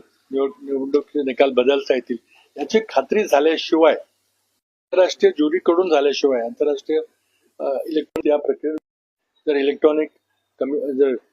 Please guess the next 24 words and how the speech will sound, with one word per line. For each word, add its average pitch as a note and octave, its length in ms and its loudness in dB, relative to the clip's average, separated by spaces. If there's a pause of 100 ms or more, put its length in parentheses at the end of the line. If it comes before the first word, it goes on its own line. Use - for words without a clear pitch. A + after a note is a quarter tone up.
(200)
निवडणूक C#3+ 340 0
आयोगात C#3+ 340 0
तुम्ही D3 200 -6 (640)
जुनी, D#3+ 360 -4 (380)
अ, C3 200 -4 (560)
बॅलेट D3+ 360 2 (100)
पेपरची C#3+ 400 2 (360)
व्यवस्था C#3+ 540 -2 (280)
ॲक्सेप्ट - 360 -2
करा, D#3 200 0 (480)
कारण C#3+ 120 -2
आज D#3+ 320 0 (460)
या D3+ 80 2
देशाची D#3 640 0
लोकशाही C3+ 380 -2
वाचवायची D3+ 540 0
असेल C3 380 0 (600)
तर F3 240 2 (460)
या E3 380 2 (160)
निवडणूक D#3+ 400 -2 (100)
प्रक्रियेमध्ये C#3+ 580 0
शंभर D3 480 2 (140)
टक्के - 380 2 (640)
हा D#3 100 2